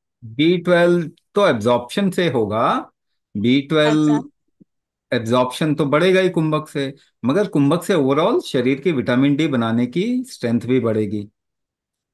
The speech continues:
Speaker 1: तो
Speaker 2: अच्छा,
Speaker 1: डेफिशिएंसी
Speaker 2: अच्छा।
Speaker 1: जल-, डेफिशिएंसी आएगी नहीं फिर जल्दी।
Speaker 2: ओके, कुंभक साथ में सनलाइट दोनों लेंगे तो वो हेल्प करेगा।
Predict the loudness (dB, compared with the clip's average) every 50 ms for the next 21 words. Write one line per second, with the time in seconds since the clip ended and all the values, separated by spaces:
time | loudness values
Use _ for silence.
0 | _ 0 0 2 2 2 0 2 0 0 0 2 0 0 0 0 -2 -6 -4 -2
1 | -4 -4 -2 -4 -8 -8 _ -10 -6 -2 -2 -2 0 -2 -2 -2 0 0 0 0
2 | 0 -2 -4 -4 -4 -4 -4 -4 -4 -4 -2 -2 -2 -2 -4 -6 -6 -6 -6 -6
3 | -6 -6 -6 -6 -6 -6 -8 -8 -10 -12 -16 _ _ _ _ _ _ _ _ _
4 | _ _ _ _ _ _ _ _ _ _ _ _ _ _ 0 0 0 2 2 0
5 | 0 0 0 0 2 2 2 2 0 0 0 0 0 0 0 -2 -4 -4 -2 -2
6 | -2 -2 0 0 0 0 0 0 -2 -2 0 -2 -2 -2 -2 -2 -2 -2 -2 -2
7 | -2 -2 0 0 0 0 2 2 2 2 2 0 0 -4 -4 -6 -6 -6 -6 -4
8 | -4 -6 -8 -10 -14 -16 -16